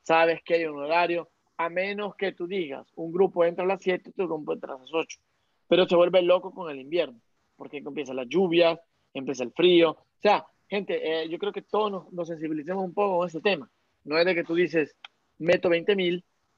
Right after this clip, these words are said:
¿cómo los hacen entrar? O los hacen entrar en las puertas diferentes, a diferentes horarios, porque las escuelas están haciendo así los niños. Entonces,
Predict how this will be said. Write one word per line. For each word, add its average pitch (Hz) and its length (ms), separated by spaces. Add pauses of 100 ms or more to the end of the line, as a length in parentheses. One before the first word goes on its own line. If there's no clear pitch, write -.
(340)
¿cómo 175 220
los 180 120
hacen 170 200
entrar? 196 340 (540)
O 185 80
los 190 100
hacen 196 220
entrar 185 280
en 143 120
las 131 100
puertas 185 280
diferentes, 185 540 (680)
a 160 160
diferentes 156 420
horarios, 165 440 (400)
porque 170 240
las 170 120
escuelas 220 340
están 196 180
haciendo 170 220
así 160 100
los 147 120
niños. 165 300 (720)
Entonces, 175 300